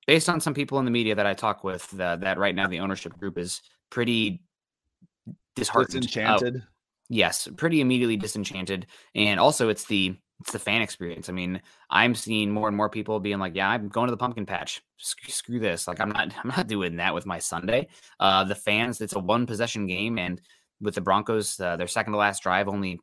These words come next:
Speaker 1: fifteen percent of the seats are filled. About
Speaker 2: Mm-hmm.
Speaker 1: seven thousand no-shows this last week against the Jets. I mean, the, the owners are there. They see this, and it's a one possession game,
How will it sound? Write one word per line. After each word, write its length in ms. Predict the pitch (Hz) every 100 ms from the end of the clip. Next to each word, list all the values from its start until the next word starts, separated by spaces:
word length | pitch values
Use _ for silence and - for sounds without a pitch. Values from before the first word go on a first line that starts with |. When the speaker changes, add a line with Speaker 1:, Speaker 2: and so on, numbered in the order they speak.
| -
Speaker 1:
fifteen 420 | - 104 - 107 104
percent 340 | 98 104 104
of 60 | 92
the 100 | 87
seats 460 | 90 123 - - _ -
are 160 | 117
filled. 260 | 113 120 117
About 300 | 92 85 - -
Speaker 2:
Mm-hmm. 140 | 87
Speaker 1:
seven 500 | 82 98 - 98 113
thousand 340 | 107 110 104 90
no-shows 460 | 92 107 117 113
this 200 | 120 117
last 240 | 117 113 -
week 160 | 117
against 280 | 117 120 113
the 60 | 101
Jets. 300 | 110 120 107
I 20 |
mean, 240 | 101 95 - _ _ -
the, 160 | 110 101
the 140 | 113
owners 260 | 135 214 139
are 60 | 113
there. 260 | 90 - _ _ _ -
They 120 | 139
see 220 | 139 127
this, 240 | 101 80 -
and 140 | 107
it's 80 | 135
a 80 | 131
one 160 | 127
possession 340 | 120 123 120 107
game, 320 | 104 101